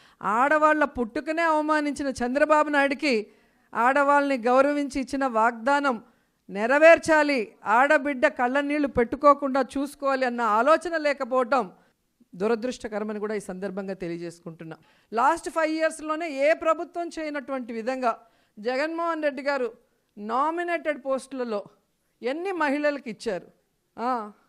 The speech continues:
ఎమ్మెల్యేలుగా, జడ్పీ చైర్మన్లుగా, ఎంపీపీలుగా, మేయర్లుగా ఎంతమంది మహిళల్ని తీసుకొచ్చారో మీ అందరూ కూడా గమనిస్తున్నారు. కాబట్టి ఇప్పటికే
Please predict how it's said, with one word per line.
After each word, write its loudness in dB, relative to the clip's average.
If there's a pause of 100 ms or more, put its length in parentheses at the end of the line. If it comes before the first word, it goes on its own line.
(140)
ఎమ్మెల్యేలుగా, 0
జడ్పీ -8 (100)
చైర్మన్లుగా, -4 (360)
ఎంపీపీలుగా, -4 (760)
మేయర్లుగా 0
ఎంతమంది -8
మహిళల్ని -4
తీసుకొచ్చారో -8
మీ -8
అందరూ -6
కూడా -4
గమనిస్తున్నారు. -12 (360)
కాబట్టి -2
ఇప్పటికే -4